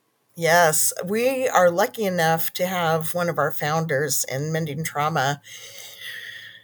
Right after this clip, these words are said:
finishing her training in neurofeedback. And so I got to be one of her, um, test or practice subjects, and it has totally changed my life. It's given me an explanation for what's happening in my brain.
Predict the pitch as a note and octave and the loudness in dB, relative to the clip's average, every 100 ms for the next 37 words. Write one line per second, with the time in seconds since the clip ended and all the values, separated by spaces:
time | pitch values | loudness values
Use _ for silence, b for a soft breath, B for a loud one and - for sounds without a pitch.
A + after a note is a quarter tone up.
0 | - A#3+ A3 G3 G3+ F#3+ E3+ - F3+ F3 | 2 6 6 6 4 4 2 4 2 4
1 | F3+ E3+ D#3+ E3+ D#3+ D3 D#3 C#3+ C#3 C3+ | 4 2 2 2 2 2 2 -2 -2 0
2 | A#2+ A#2 - E3 E3 E3+ D#3 D3 - F3 | 2 0 -2 -2 2 4 6 4 4 4
3 | E3+ D#3 - F3 E3 D#3 D3+ D3 - C#3+ | 4 2 0 -2 0 0 0 -2 0 0
4 | C#3 - - - A2+ A#2+ F#2+ - - E3 | 2 0 -2 -4 -6 -4 -6 -8 -4 2
5 | E3 E3 - C#3 - A2+ - F3 - - | 4 2 0 -4 0 -2 0 -2 0 0
6 | - - - F3+ F3+ G#3 A3 - - - | -2 -2 2 2 4 2 2 0 -2 -2
7 | F#3 F3 E3 E3 E3 _ _ - F3+ G#3+ | 0 2 2 -2 -6 _ _ -2 2 2
8 | - F#3+ E3 - - - F#3+ F#3 F#3 F3 | 2 0 0 0 -2 -2 2 2 2 -2
9 | - E3+ E3 D#3+ C#3 C#3 A#2 A2+ G2+ C3+ | -2 0 0 0 -2 0 2 2 0 -2
10 | - - E3+ E3+ D#3 F#3+ F#3+ G3+ G3+ G3 | -4 0 0 0 -4 -4 0 0 0 -2
11 | - D3 B2 D3 - D#3+ C#3+ D#3 - G3+ | -2 -2 -2 -2 -4 -2 -2 0 0 0
12 | G#3+ A3 - D#3+ D#3+ D#3 F3 - - D3+ | -2 -4 0 2 2 0 -2 -2 -2 -4
13 | - D#3+ D#3+ D3 B2 D3 D#3 D#3 F3 A3 | -2 -4 -2 -2 -4 -4 -6 -4 -4 -4